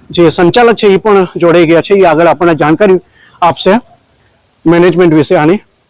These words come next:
અને ભગવાનની બહુ સરસ એવી પ્રતિમા બનેલ છે.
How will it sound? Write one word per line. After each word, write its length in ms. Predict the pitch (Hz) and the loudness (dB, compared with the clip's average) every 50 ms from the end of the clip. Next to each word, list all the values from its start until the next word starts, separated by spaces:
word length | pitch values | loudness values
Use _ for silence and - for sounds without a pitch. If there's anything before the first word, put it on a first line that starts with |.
| _ _ _ _ _ _ _ _ _ _ _ _ _ _ - - - - - - - - - - - - | _ _ _ _ _ _ _ _ _ _ _ _ _ _ -20 -20 -20 -20 -20 -20 -20 -20 -18 -14 -8 -4
અને 300 | 156 147 151 151 151 156 | 0 0 0 2 0 0
ભગવાનની 580 | 139 139 143 127 147 165 175 202 220 220 220 214 | 0 -2 -2 0 0 0 2 2 2 2 2 2
બહુ 180 | 175 170 185 | 2 2 0
સરસ 300 | 185 - 185 170 180 165 | 2 0 0 0 2 2
એવી 140 | 175 170 175 | 2 2 0
પ્રતિમા 380 | 175 - 165 156 - 170 165 170 | 0 0 -2 -2 0 0 0 0
બનેલ 280 | 165 160 147 156 156 | 0 0 0 0 0
છે. 220 | 147 - 180 180 | -2 -2 -2 -2